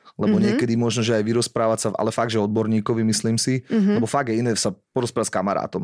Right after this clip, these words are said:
Speaker 1: Ja viem,
Speaker 2: Áno.
Speaker 1: že to stojí peniaze, ja tomu rozumiem, ale tí ľudia sú na to školení, tí ľudia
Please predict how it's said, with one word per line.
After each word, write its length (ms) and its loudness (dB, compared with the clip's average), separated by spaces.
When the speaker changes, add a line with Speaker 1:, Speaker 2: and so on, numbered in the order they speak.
Speaker 1:
Ja 80 0
viem, 160 2
Speaker 2:
Áno. 80 0
Speaker 1:
že 80 0
to 80 -2
stojí 240 -2
peniaze, 640 0
ja 160 0
tomu 240 -2
rozumiem, 560 0
ale 400 0
tí 160 -2
ľudia 400 2
sú 480 -2
na 80 0
to 160 -4
školení, 560 0
tí 160 -2
ľudia 560 2